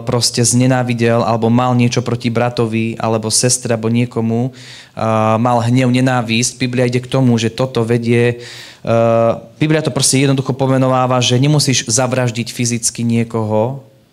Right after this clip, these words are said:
ale môžeš proste byť vrahom aj tak vo svojom srdci. Eh, nemusíš proste zosmilniť, cudzoložiť fyzicky, že vykonáš skutok, ale hriech je prítomný v srdci a už si zosmilnil.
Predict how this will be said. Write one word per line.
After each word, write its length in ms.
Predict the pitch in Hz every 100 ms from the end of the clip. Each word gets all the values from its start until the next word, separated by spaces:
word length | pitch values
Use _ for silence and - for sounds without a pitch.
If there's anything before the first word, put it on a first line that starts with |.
| _
ale 160 | 110 113
môžeš 540 | 117 117 120 117 -
proste 400 | 117 113 - 117
byť 180 | 110 113
vrahom 400 | 107 113 113 113 110
aj 120 | 107
tak 180 | 113 110 -
vo 140 | 107
svojom 240 | - 113 110
srdci. 460 | 107 98 - - - _ _ _ _ _ _ - - - - - -
Eh, 460 | 113 120 120 120 120
nemusíš 560 | 139 170 170 160 143 -
proste 560 | 143 143 - 143 135 127
zosmilniť, 1000 | 131 131 139 131 131 131 131 - - -
cudzoložiť 720 | - 139 127 127 127 117 117 - -
fyzicky, 680 | 120 113 113 - 135 151 156 - _ -
že 100 | -
vykonáš 400 | 120 123 127 120
skutok, 600 | - - 127 127 123 139 - - - -
ale 160 | 113 113
hriech 440 | 117 123 135 135
je 80 | 113
prítomný 600 | - 123 117 120 120 120
v 80 | -
srdci 400 | 117 110 - 117 113
a 100 | -
už 240 | 113 -
si 20 | 113
zosmilnil. 580 | 107 - 104 101 104